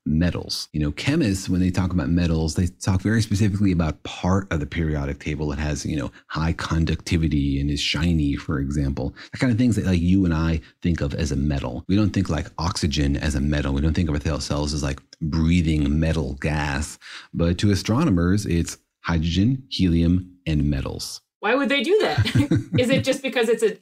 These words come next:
Speaker 2: a very different process, and so they want to categorize it as something else?
Speaker 1: Yeah, as we'll see, basically everything else is made after the Big Bang inside stars, and they like to think of stars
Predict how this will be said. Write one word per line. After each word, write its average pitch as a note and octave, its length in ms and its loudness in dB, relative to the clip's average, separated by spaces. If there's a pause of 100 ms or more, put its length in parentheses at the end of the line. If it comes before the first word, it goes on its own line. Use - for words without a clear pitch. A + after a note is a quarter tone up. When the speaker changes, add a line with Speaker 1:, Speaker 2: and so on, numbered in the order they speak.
Speaker 2:
a - 80 -2 (120)
very G3 420 0
different A3 400 -2
process, A#3 560 0
and C4+ 100 -6
so A3 80 0
they G3+ 80 0
want F#3 200 -4
to - 40 -16
categorize F#3+ 520 -2
it G#3+ 80 2
as F#3 120 -6
something F#3+ 400 -6
else? - 540 -6
Speaker 1:
Yeah, F#2+ 140 2
as F2 180 0
we'll G2 60 -2
see, A2 180 0
basically F#2 540 0
everything F2+ 440 0
else D#2 280 -2
is D2+ 120 -4
made D2+ 280 0
after A2+ 400 0
the F2+ 100 2
Big D2 240 -2
Bang C#2+ 460 -2
inside D#2 640 0
stars, D#2 640 -4
and D2+ 140 -2
they D2+ 60 0
like D#2 180 -2
to E2+ 80 -2
think E2 180 0
of D2+ 100 -2
stars D#2+ 540 -2